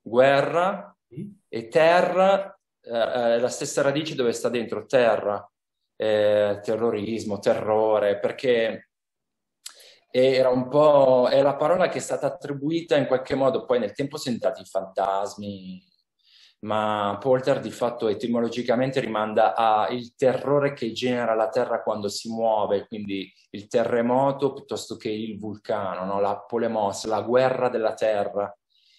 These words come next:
Speaker 2: Qui-, quindi
Speaker 1: E
Speaker 2: non va quasi più il fantasma lì.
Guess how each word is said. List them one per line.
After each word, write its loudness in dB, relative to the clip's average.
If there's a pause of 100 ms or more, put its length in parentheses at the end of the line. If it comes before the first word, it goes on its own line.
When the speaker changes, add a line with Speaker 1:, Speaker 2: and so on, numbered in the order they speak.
(140)
Speaker 2:
Qui-, -10
quindi 0
Speaker 1:
E 2
Speaker 2:
non -8 (100)
va -4
quasi -2
più 0
il 2
fantasma -2
lì. -8